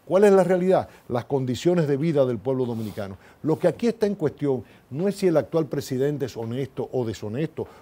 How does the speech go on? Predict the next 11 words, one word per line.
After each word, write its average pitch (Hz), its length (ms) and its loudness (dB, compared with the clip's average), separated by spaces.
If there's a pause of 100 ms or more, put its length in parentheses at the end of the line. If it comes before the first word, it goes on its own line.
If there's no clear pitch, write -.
(100)
como 131 240 0
pretenden 131 560 2
los 113 140 -4
asesores 117 600 -4 (340)
del 117 240 0
actual 123 300 0
presidente 120 440 -4
de 117 40 -2
la 113 100 -4
República, 127 480 -2
sino... 139 420 0